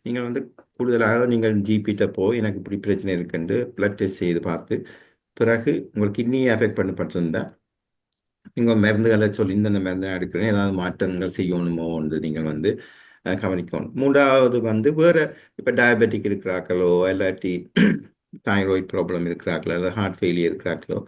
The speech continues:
அவர்களையும் வந்து அந்த நான் சொன்ன மாதிரி இந்த டிஸ்ட்ரி-, பாடி டிஸ்ட்ரிபியூஷன் மாறுறதாலேயும் மாறும். அப்ப காமனான கண்டிஷன் லைக் நாங்கள் சொன்ன மாதிரி கிட்னி,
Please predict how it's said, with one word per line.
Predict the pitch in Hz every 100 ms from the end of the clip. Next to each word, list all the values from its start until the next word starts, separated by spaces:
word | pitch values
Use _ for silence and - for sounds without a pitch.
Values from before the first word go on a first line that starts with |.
| - - -
அவர்களையும் | 92 110 135 127 117
வந்து | 110 123
அந்த | 131 113
நான் | 107 101
சொன்ன | 107 101
மாதிரி | 98 98
இந்த | 95 95
டிஸ்ட்ரி-, | 101 101 101
பாடி | 110 123
டிஸ்ட்ரிபியூஷன் | 117 107 107 98 101 98 104 92 90 - - - _ 98
மாறுறதாலேயும் | 101 92 90 87 82 85 131
மாறும். | 104 80 -
அப்ப | - 139 135 - - - -
காமனான | 147 151 180 170 165
கண்டிஷன் | 156 120 117 107 92
லைக் | 90 85 _
நாங்கள் | 92 92
சொன்ன | 87 90 87
மாதிரி | 87 87 87
கிட்னி, | 107 101 101